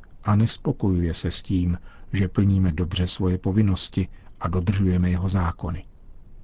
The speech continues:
Chce s námi sdílet opravdové společenství ve vlastním smyslu slova, tedy vztah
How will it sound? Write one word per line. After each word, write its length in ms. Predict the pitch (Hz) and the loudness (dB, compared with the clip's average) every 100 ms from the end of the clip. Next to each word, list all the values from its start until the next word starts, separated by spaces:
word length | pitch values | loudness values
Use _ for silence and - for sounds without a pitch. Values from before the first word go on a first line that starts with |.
| - - - - - | -20 -18 -18 -18 -16
Chce 200 | - 123 | -4 0
s 120 | 107 | 2
námi 280 | 143 139 143 | 4 6 6
sdílet 420 | 113 120 139 127 - | 6 8 8 6 2
opravdové 600 | 117 127 123 123 127 123 | 2 4 4 6 6 4
společenství 920 | - 120 113 - 113 110 - 113 107 | 2 4 4 4 2 2 0 2 2
ve 140 | 101 | 4
vlastním 460 | 107 113 - 117 113 | 4 4 4 4 4
smyslu 420 | - 107 - 110 | 4 2 2 0
slova, 400 | - 98 85 76 - - - - - - | 0 -2 -2 -4 -10 -20 -20 -20 -18 -8
tedy 260 | - 101 90 | 0 2 2
vztah 640 | - - - 120 - - | 0 -4 0 -2 -2 -14